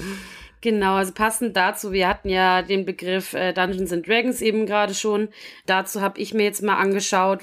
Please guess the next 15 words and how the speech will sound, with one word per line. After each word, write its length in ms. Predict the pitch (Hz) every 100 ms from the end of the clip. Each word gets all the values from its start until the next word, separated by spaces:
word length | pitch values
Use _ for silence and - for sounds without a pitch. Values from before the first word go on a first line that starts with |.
| -
wie 220 | 185 196
funktioniert 680 | 202 180 - 196 196 - -
das 260 | 196 190 -
eigentlich, 540 | 180 185 196 190 196
wenn 100 | 190
man 240 | 185 185 -
so 160 | 185 196
ein 100 | 180
System 520 | 185 - 190 196 190
dann 320 | 180 175 180 - - - -
in 220 | 202 196
ein, 280 | 190 190 185
äh, 160 | 190 185
Videospiel 520 | 196 208 196 - 180
packt. 520 | - 180 185 - -